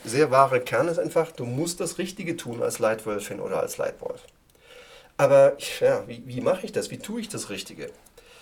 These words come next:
Ein Weg, um möglichst viele gute Entscheidungen zu treffen, ist,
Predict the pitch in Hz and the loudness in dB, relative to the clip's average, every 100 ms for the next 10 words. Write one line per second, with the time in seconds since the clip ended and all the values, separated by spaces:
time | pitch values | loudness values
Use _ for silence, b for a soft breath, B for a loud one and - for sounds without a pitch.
0 | B B B - 147 240 170 196 220 - | B B B 0 4 4 0 -4 -6 -2
1 | 156 151 156 160 - 143 196 - - - | 4 6 6 -2 -4 -2 -2 -2 -8 -8
2 | - 214 190 190 233 226 165 147 147 165 | -12 -8 -8 -6 -6 -2 -2 0 2 2
3 | 170 170 160 147 - 135 - 160 139 - | 4 0 -2 -8 -2 -2 0 -6 -6 -6